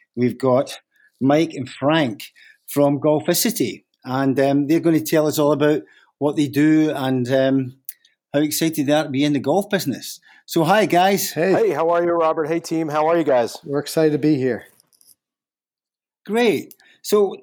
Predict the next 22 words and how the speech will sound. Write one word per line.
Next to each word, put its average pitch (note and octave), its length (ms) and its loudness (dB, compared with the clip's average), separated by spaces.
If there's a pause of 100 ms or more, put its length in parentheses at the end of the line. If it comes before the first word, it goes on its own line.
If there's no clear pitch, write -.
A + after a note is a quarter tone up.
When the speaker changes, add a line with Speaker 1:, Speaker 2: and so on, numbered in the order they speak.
(140)
Speaker 1:
the, F#3+ 260 0
um, F#3+ 320 -2 (680)
we A3+ 300 -2
hooked G3+ 380 -4
up F3 220 0
through, D#3 280 2
uh, C#3+ 120 4
Gavin D3+ 500 0
over D3 240 0
at, B2 280 0
um, A2+ 220 -4 (420)
ShotScope, D#3 800 0 (400)
um, B2+ 460 0
and C#3 160 -6
that, D3+ 160 -4
that D3 140 -2
was B2+ 140 -8
really C3 260 0
good, B2+ 420 -4 (340)
good C#3+ 180 0
to, B2 440 2
uh, B2 80 0